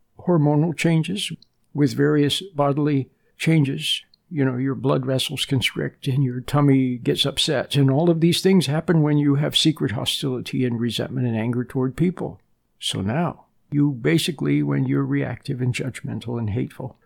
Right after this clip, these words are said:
you train your body to become reactive. And then when things come along that the body should just not even respond to at all, your body is trained to overreact.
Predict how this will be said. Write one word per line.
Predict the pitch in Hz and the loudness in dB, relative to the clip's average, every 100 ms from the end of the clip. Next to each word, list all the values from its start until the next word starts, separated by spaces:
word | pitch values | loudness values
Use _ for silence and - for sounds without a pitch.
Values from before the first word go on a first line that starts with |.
| _ - | _ 0
you | 139 | 2
train | - 165 196 | 4 6 6
your | 202 | 4
body | - 131 123 131 117 | 0 -2 -2 -4 -4
to | 123 | -4
become | 143 143 139 | -2 0 0
reactive. | 143 123 - - 151 - - - _ _ _ _ _ _ _ _ _ _ - | -2 -4 -8 -12 -16 -16 -20 -20 _ _ _ _ _ _ _ _ _ _ -6
And | 123 | -2
then | 131 139 | 2 2
when | 135 143 | 2 2
things | 170 185 - | 4 4 4
come | 165 147 | 0 0
along | 139 101 120 147 - - - - - - - | 0 -2 -2 -4 -8 -20 -20 -18 -16 -14 -8
that | 135 120 - | -4 -4 -2
the | 120 | -2
body | 131 123 127 | 0 0 -2
should | - 127 113 | -4 -6 -4
just | 127 110 - - _ - | -6 -6 -8 -14 _ -2
not | 135 131 | 0 2
even | 123 135 | 0 2
respond | 127 - - 143 131 | 0 0 0 0 0
to | 143 170 | -2 -2
at | 196 | -2
all, | 254 226 - - _ _ - | -4 -6 -12 -20 _ _ -4
your | 135 | -2
body | 113 160 185 | -2 0 2
is | 131 | 0
trained | - 151 160 156 - | 0 0 2 0 2
to | 170 160 - | 2 2 0
overreact. | 160 165 156 165 139 - - | -2 0 0 -2 -4 -10 -16